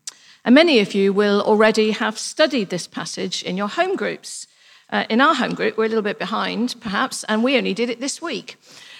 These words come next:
Um, I can see David over there is, is, uh, smiling, uh, <clears throat> which actually was a great advantage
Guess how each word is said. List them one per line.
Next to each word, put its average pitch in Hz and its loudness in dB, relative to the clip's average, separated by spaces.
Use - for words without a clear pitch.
Um, 208 2
I 196 -6
can 196 -4
see 208 -4
David 190 -6
over 180 -12
there 196 -10
is, - -14
is, 185 -12
uh, 175 -8
smiling, 190 2
uh, 196 4
<clears throat> - 4
which 302 2
actually 277 -2
was 302 0
a 330 -4
great 330 0
advantage 349 -2